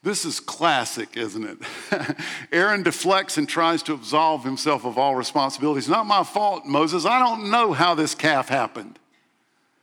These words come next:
Now, in Aaron's defense, as I said earlier, there are a number of indications in the text that he was re-, a reluctant participant in this.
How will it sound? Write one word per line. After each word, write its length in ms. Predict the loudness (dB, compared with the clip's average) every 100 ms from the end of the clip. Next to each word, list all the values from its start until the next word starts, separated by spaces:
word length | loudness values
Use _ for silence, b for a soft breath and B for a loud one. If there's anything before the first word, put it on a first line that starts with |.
| _ _ _ _ -4
Now, 280 | 0 2 4
in 80 |
Aaron's 320 | 2 0 -2 -4
defense, 800 | -4 -2 0 -2 -6 -12 -12 -16 _ _ _ _ -12
as 100 | -2
I 120 | -2
said 260 | 0 -2 -2
earlier, 400 | 0 0 2 0
there 160 | 0 0
are 40 |
a 40 |
number 320 | -2 -2 -2 0
of 100 | 0
indications 640 | 0 -2 -4 -2 -4 -4
in 80 | -8
the 80 |
text 340 | -4 -4 -2 -6
that 120 | -6
he 120 | -6
was 180 | -6 -6
re-, 280 | -4 -6 -8 _
a 80 | -2
reluctant 960 | 0 0 2 2 2 0 -6 -10 -12 -12
participant 680 | -12 -6 -6 -6 -12 -18 -16
in 160 | -16 -14
this. 340 | -16 -18 -20